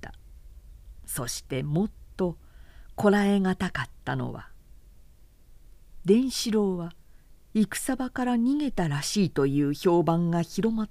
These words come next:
たことだった。どうしてそんな評判が広まっ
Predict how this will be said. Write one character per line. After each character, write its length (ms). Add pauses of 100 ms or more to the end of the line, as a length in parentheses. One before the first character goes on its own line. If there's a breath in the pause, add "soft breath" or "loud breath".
(120)
た 100
こ 180
と 140
だ 120
っ 60 (200)
た。 160 (1600)
ど 320
う 100
し 120
て 140
そ 200
ん 120
な 100
評 260
判 260
が 80
広 300
ま 120
っ 60